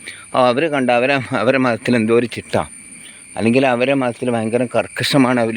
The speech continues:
അതിലേക്ക് പോകാൻ പാടില്ല. ഇതൊന്നും പറയാറില്ല. അത് അവരെ മതത്തിൻ്റെ കാര്യമാണ് അവർ പറയുന്നത്. ഇത് മനസ്സിലാക്കിക്കൊണ്ട് ഇത്ര ഈ നമ്മൾ ഇത്രക്കും മോശപ്പെട്ടുകൊണ്ട് ഈ നാട്ടിലുള്ള യുക്തിവാദികൾ, ഈ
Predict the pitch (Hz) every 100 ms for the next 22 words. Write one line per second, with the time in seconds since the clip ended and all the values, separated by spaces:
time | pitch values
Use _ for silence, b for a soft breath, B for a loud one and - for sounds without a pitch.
0 | 113 117 123 123 107 117 123 123 120 104
1 | - - - - B B B - - 151
2 | 190 185 175 170 170 165 147 120 139 147
3 | 143 170 165 139 - - 151 147 131 131
4 | 135 123 127 123 113 110 107 98 98 107
5 | 147 127 104 - 101 101 - - 90 80
6 | 82 - B B B - - 120 - 151
7 | 147 - B B 120 113 113 113 110 110
8 | 123 131 90 - 131 123 143 117 117 117
9 | 139 135 123 113 110 113 151 B B B
10 | - 113 120 113 - 113 113 117 127 B
11 | B - 104 - 117 123 120 98 101 101
12 | 135 B B B B B - 120